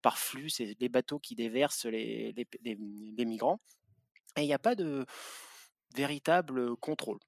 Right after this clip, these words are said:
D'une certaine façon, on est un peu, euh, il y a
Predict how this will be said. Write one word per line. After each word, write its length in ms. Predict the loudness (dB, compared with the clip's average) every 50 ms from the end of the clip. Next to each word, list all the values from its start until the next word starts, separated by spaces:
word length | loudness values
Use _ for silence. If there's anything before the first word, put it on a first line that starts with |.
| _ -12
D'une 140 | -10 -8 -6
certaine 280 | -6 -4 -4 -4 -4
façon, 260 | -2 -4 -4 -2 -2 -2
on 280 | -2 -2 -2 -2 0
est 80 | 0 0
un 120 | 0 -2
peu, 140 | -2 -2 0 2 2 2 2 0 -2
euh, 40 | -6 -8 -14 -20 -20 -20 -20 -20 _ _ _ _ _ -20 -20 _ _ _ -2
il 40 | -2
y 20 |
a 60 | -2